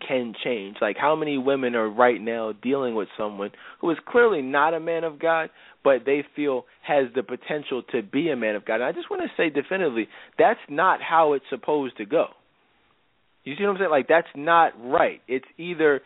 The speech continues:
he's going to be, a, he is a man of God, or he's not. You know, and I think this is it right here.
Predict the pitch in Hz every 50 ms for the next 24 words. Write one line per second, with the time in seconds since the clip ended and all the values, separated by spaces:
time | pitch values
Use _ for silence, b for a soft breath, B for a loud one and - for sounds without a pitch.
0 | b b b b - 156 143 127 120 143 151 165 180 190 196 190 - 196 180 196
1 | 202 202 196 170 165 - 165 165 147 - 147 175 202 202 196 208 202 214 208 208
2 | 214 208 196 196 196 196 196 196 202 202 - b b b b - 147 151 147 165
3 | 147 127 117 131 143 147 120 - - - _ _ _ _ _ _ _ _ _ _
4 | _ _ _ _ _ _ _ _ _ _ _ _ _ _ _ _ 123 131 135 147
5 | 151 156 156 - - 135 135 139 139 - - 190 196 185 185 - 170 156 - 156
6 | 143 123 120 165 165 131 131 135 131 123 120 117 120 139 127 107 -